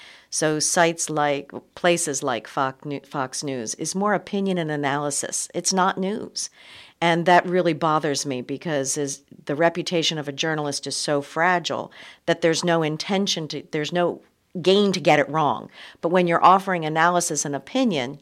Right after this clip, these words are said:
you're, you can. You can be a little bit looser,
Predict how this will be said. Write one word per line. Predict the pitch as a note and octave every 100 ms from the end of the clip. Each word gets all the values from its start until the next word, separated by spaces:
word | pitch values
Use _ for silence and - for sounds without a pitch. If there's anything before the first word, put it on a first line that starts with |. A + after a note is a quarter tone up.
| _ -
you're, | F3+ G#3+ F#3
you | G#3+
can. | G#3 B3+ A#3+ -
You | - F3
can | F#3+ G#3 G#3+
be | G3+
a | F#3
little | F#3 F3+
bit | F3 F3+
looser, | G#3 C#4 - -